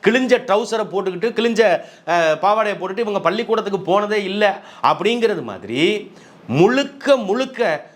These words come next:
அந்த சின்னஞ்சிறு குழந்தைகளை, சிறார்களை குற்ற உணர்ச்சிக்கு ஆளாக்கி பத்த ச-, மத்த சக மாணவர்கள் முன்னாடி நிக்க வச்சு கேள்வி கேட்கறது.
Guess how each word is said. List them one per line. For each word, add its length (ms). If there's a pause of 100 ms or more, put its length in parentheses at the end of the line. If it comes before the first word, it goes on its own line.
அந்த 360
சின்னஞ்சிறு 640 (100)
குழந்தைகளை, 640
சிறார்களை 720 (200)
குற்ற 360
உணர்ச்சிக்கு 420
ஆளாக்கி 760 (220)
பத்த 220
ச-, 280 (100)
மத்த 140
சக 260
மாணவர்கள் 480
முன்னாடி 180
நிக்க 220
வச்சு 220
கேள்வி 340
கேட்கறது. 320